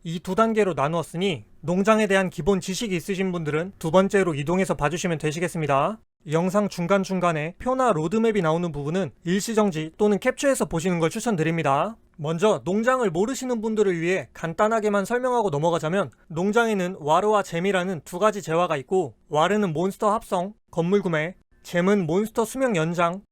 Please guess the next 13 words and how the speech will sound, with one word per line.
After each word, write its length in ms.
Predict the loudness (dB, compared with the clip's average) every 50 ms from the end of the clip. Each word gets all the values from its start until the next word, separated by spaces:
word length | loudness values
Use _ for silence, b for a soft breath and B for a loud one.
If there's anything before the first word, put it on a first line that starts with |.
| _
건물 360 | -4 -2 0 2 2 2 2
구매 240 | 2 0 0 0 0
이렇게 260 | 0 -2 -2 -2 -2
쓰이는데, 640 | -2 -2 -2 -2 -2 -2 -2 0 2 2 2 0 -2 _ _ _
잼 300 | -4 2 2 4 4 2
교환 260 | 2 4 4 4 4 2
티켓은 480 | -2 -4 -2 -2 0 0 0 -2 -4 -4
또인샵 380 | -4 -2 -2 -2 -2 -2 -4 -4
기간에 280 | -2 -2 -2 0 -2 -4
파니까 540 | -4 -4 -4 -2 -2 0 0 0 0 -2 -4 -4
캐시샵에서 600 | -4 -4 -2 -2 -2 -2 0 0 0 0 0 0
사면 240 | 0 2 2 2
흑우입니다. 760 | 0 -2 -2 -2 -2 0 0 0 2 2 2 2 0 -2 -6